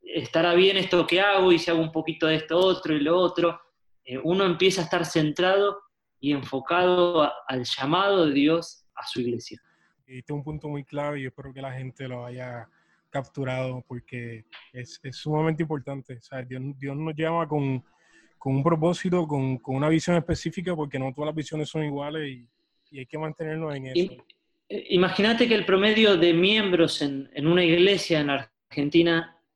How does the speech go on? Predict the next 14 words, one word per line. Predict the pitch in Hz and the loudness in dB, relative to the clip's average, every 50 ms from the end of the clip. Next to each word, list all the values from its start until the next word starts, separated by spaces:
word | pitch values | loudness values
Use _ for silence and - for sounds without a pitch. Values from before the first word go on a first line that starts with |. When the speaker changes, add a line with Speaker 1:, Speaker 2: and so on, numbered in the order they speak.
| - | -8
Speaker 1:
eh, | - 131 127 123 120 120 - - - | -6 -4 -2 -2 -2 -4 -6 -8 -6
la | 135 139 143 | -4 -2 -2
may-, | 147 143 131 117 - - | -2 -2 -4 -4 -8 -10
yo, | - - 180 175 | -6 -4 -2 -2
yo | 175 175 180 | 0 0 0
me | 185 185 180 - _ | 0 0 0 -2 _
animo | - 180 185 190 190 | 0 2 2 4 4
a | 185 | 4
decir | 175 160 - - 196 185 - | 4 4 4 4 2 2 4
por | - 156 | 4 4
investigaciones | 151 139 139 135 - 147 147 147 - 180 175 170 165 | 4 4 2 0 2 2 2 2 2 0 0 0 0
que | 170 | 0
hemos | 165 165 160 160 - | 0 0 0 0 2
hecho, | 180 170 156 - - 165 170 170 - | 2 2 2 4 2 0 0 0 -4